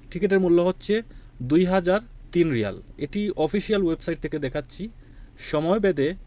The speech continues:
বা, আহ, পর-, পরবর্তীতে হয়তো কিছুটা এদিক সেদিক হতে পারে, কিন্তু আপনি ট্রাভেলস থেকে কিনলে, আহ, রেটটা কিছু এদিক সেদিক হতে পারে। আর অনলাইন থেকে যদি কিনেন,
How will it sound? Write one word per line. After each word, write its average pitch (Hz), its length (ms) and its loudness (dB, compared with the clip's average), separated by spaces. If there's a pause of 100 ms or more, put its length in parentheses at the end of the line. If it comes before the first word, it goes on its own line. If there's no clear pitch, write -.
(100)
বা, 131 420 -2 (280)
আহ, 131 320 -2
পর-, 175 280 2 (100)
পরবর্তীতে 180 500 2
হয়তো 175 320 0
কিছুটা 185 340 -4
এদিক 175 220 -2
সেদিক 170 240 -4
হতে 165 240 -6
পারে, 104 260 -4
কিন্তু 143 240 -8
আপনি 185 280 -4 (440)
ট্রাভেলস 190 380 2
থেকে 185 160 -2
কিনলে, 185 440 0 (440)
আহ, 139 400 -4
রেটটা 151 380 0
কিছু - 300 -2
এদিক 151 220 -2
সেদিক 143 280 -6
হতে 135 160 -4
পারে। 101 280 -6 (340)
আর 123 140 -6 (120)
অনলাইন 190 320 2
থেকে 202 200 2
যদি 160 220 -2
কিনেন, 165 260 -6